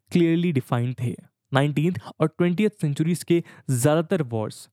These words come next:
formal ultimatums, declarations, agreed protocols, truces, armistices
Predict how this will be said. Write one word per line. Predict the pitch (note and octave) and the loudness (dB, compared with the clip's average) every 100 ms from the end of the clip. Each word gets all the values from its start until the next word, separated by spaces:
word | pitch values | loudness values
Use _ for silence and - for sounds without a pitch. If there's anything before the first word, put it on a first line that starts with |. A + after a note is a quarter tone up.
| _ | _
formal | - F3+ F3 F#3+ | 0 2 4 2
ultimatums, | E3+ C#3 C3 D3 E3+ E3+ - - _ - | 2 2 0 0 -2 -2 -4 -10 _ -2
declarations, | C3 F#3 A3+ C#3 A#2 C3 C3+ - _ _ D#3 | 0 2 2 2 -2 -4 -6 -10 _ _ -4
agreed | C#3+ F#3+ F#3 | 0 0 0
protocols, | - C3 C#3 C#3+ B2 A#2+ - - _ - | -2 0 0 0 0 -2 -6 -18 _ -2
truces, | G3+ E3+ C3 A#2+ - - _ - | 0 2 0 -2 -6 -16 _ 0
armistices | D#3 G#3 G#3+ - D#3+ B2 A#2+ | 2 2 -2 -4 -4 -4 -8